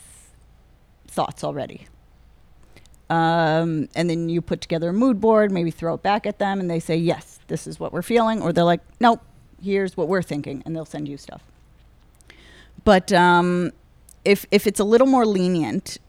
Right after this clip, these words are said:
uh, again, depending on the network, you are collaborating between hair, makeup, wardrobe, and the actor. And sort of the four departments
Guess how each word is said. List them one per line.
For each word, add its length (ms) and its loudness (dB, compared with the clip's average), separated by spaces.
uh, 480 0
again, 320 -4
depending 420 -4
on 100 -2
the 80 -2
network, 480 -6
you 640 2
are 160 4
collaborating 960 0
between 320 -4
hair, 180 -2
makeup, 340 -6
wardrobe, 520 -8
and 200 -4
the 100 -4
actor. 540 -14
And 300 -4
sort 300 -4
of 80 -6
the 80 -8
four 240 -4
departments 500 -4